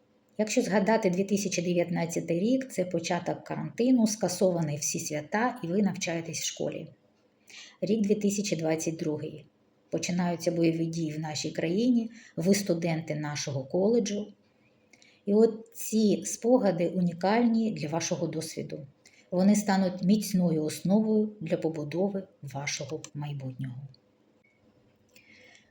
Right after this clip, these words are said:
У житті будь-якої людини ніколи не буде нічого ціннішого, ніж можливість змінити життя іншої людини.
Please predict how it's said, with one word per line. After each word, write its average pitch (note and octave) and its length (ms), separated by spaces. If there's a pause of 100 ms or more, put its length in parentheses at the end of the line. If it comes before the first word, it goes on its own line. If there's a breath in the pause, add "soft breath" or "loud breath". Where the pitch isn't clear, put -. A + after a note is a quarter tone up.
(160 soft breath)
У G#3+ 80
житті A#3+ 280
будь-якої A3+ 540
людини A3+ 800
ніколи G#3 400
не G#3 120
буде A#3 280
нічого F#3 380
ціннішого, G#3+ 640
ніж G3+ 200
можливість G3 560
змінити F#3 540
життя E3 480
іншої E3 340
людини. D3 460